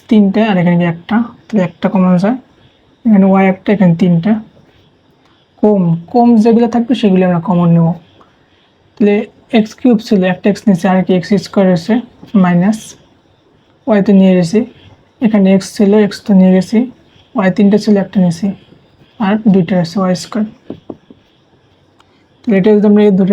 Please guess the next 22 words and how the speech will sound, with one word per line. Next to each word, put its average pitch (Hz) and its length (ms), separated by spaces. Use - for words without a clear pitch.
এটা 175 100
যদি 185 220
বি 185 160
ধরি, 185 180
এ - 20
স্কয়ার 202 260
মাইনাস 220 280
বি 180 80
স্কয়ার, - 240
a 208 160
plus 196 300
b 180 100
into 196 220
a 196 80
minus 202 280
b। - 20
একইভাবে 208 380
দ্বিতীয় 208 340
রাশি, 190 280
দ্বিতীয় 208 260
রাশি 208 240
কি 214 80